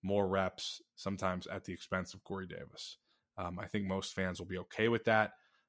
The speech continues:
Um, I'd rather have Corey Davis coming off the bench than Garrett Wilson. You need to put your best players out there. The Jets cannot afford to bench talent. We just can't.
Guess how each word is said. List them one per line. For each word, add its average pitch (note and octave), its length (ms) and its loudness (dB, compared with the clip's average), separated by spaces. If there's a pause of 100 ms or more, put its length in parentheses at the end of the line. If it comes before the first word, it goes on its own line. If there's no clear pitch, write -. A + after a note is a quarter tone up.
Um, F2 280 -2
I'd F2+ 160 -4
rather F#2+ 300 4
have F2+ 280 0
Corey F#2 240 -4
Davis F2+ 340 -4
coming F2+ 320 -2
off F#2 160 -8
the F#2 60 -10
bench F2+ 260 -6
than F#2+ 140 -8
Garrett F2 260 -10
Wilson. - 360 -10 (480)
You G#2 60 0
need G#2+ 140 2
to - 60 -14
put A2 140 2
your G2 100 0
best F#2 300 0
players F2+ 260 0
out F2 220 -2
there. F#2 120 -4
The F#2 100 -4
Jets G#2 280 0
cannot G2+ 460 2
afford F#2+ 480 -4
to E2+ 80 -10
bench F#2 360 -4
talent. F2+ 380 -8 (160)
We F2+ 60 -12
just - 180 -8
can't. F2 320 -6